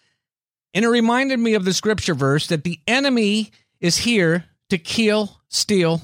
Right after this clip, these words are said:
and destroy. Kill our dreams, kill our hopes, destroy any hope and optimism of anything that we want in life,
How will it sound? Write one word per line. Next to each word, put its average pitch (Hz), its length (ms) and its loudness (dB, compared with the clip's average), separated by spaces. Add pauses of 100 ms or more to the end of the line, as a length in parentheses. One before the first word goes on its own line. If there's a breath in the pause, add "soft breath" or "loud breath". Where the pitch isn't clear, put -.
(100)
and 151 140 0
destroy. 143 400 0 (880)
Kill 165 160 2
our 202 100 2
dreams, 185 520 0 (280)
kill 170 160 -2
our 208 140 2
hopes, 175 500 -2 (1300)
destroy 196 800 0 (140)
any 208 240 0
hope 185 500 -2
and 139 180 0 (140)
optimism 180 800 0
of 131 160 0 (180)
anything 208 500 -2
that 147 160 -2
we 175 120 2
want 165 300 0
in 151 100 0
life, 139 460 -2